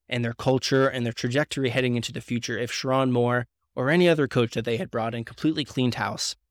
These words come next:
and brought in an entirely new coaching staff and, uh, that didn't have any relationship with these players. Um, that would put Michigan in a really tight bind. But I do think there is a happy medium between, you know,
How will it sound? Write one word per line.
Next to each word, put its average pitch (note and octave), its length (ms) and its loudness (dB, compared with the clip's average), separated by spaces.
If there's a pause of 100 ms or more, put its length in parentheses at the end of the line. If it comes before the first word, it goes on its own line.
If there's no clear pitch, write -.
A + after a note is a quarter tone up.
(300)
and A#2+ 140 -6
brought C#3 200 0
in B2 140 0
an A#2+ 100 -2
entirely C#3 480 2
new C3 140 2
coaching A#2+ 380 -2
staff A#2 500 -6 (400)
and, A2+ 480 0
uh, B2+ 100 -2
that A#2+ 140 0
didn't C#3 160 4
have B2 160 4
any A#2+ 140 4
relationship A#2 580 0
with - 80 -14
these B2 140 -10
players. - 520 -8 (240)
Um, A#2+ 300 -8
that B2 140 4
would C3+ 100 2
put D3+ 140 -2
Michigan C3 340 -2
in A#2 60 -4
a - 20 -6
really B2 320 -2
tight A2+ 340 -8
bind. - 460 -10
But D3+ 220 2 (480)
I D3 100 2
do F3 140 4
think D#3+ 180 0
there C#3+ 160 4
is B2+ 80 4
a A#2+ 40 -2
happy C3 360 -2
medium A#2+ 580 -2 (560)
between, A#2+ 680 0 (1200)
you C3 120 -10
know, A2 120 -18